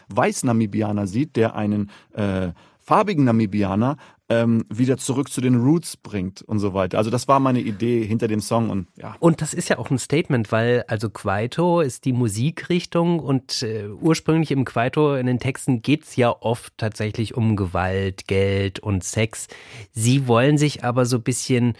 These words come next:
Speaker 2: von diesen Stereotypen absetzen, habe ich das Gefühl, oder?
Speaker 1: Ähm, also Kwaito ist ja entstanden in der Anti-Apartheids-Bewegung. Das al-, also quasi als die Musik,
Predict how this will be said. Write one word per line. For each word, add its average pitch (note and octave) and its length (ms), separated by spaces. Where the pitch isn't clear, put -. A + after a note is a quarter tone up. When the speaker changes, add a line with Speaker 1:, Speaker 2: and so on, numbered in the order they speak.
Speaker 2:
von B2 200
diesen A#2+ 260
Stereotypen C3 800
absetzen, - 540
habe F#2 140
ich F2+ 60
das F2+ 200
Gefühl, F#2 340
oder? B2+ 300
Speaker 1:
Ähm, C3 600
also B2+ 200
Kwaito D3+ 440
ist - 220
ja D3 100
entstanden C#3+ 540
in B2 100
der A#2+ 140
Anti-Apartheids-Bewegung. G#2 1600
Das - 180
al-, A2 180
also G#2+ 240
quasi A#2+ 320
als - 240
die B2 260
Musik, D#3+ 520